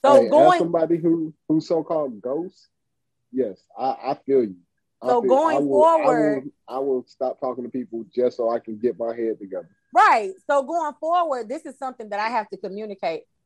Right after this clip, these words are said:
Speaker 1: "Hey, I, sometimes I take a couple days to myself. It ain't got
Speaker 2: Yep.
Speaker 1: nothing against you. I just don't be wanting to text and talk back." And then I have this, um, entitlement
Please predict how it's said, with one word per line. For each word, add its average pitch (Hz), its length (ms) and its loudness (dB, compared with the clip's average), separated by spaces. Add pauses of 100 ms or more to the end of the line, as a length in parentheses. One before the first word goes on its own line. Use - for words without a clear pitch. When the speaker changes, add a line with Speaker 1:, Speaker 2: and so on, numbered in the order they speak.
(140)
Speaker 1:
"Hey, 175 400 -4 (1200)
I, 196 100 -4 (100)
sometimes 269 400 0
I 240 80 0
take 240 200 -6
a 220 40 -16
couple 202 220 -8
days 226 280 -4
to 214 60 -14
myself. 190 540 -8 (100)
It 196 300 -10
ain't 190 220 -8
got 214 100 0
Speaker 2:
Yep. 214 80 -2
Speaker 1:
nothing 247 180 -8
against 277 340 -10
you. 285 320 -8 (320)
I 202 160 -2
just 240 180 -8
don't 233 160 -6
be 226 80 -12
wanting 214 300 -6
to 190 40 -20
text 202 220 -10
and 185 100 -20
talk 190 280 -2
back." 190 240 -4 (260)
And 226 160 -4
then 339 140 -2
I 285 100 0
have 262 300 0
this, 233 220 -6 (100)
um, 196 580 -6 (480)
entitlement 254 680 -2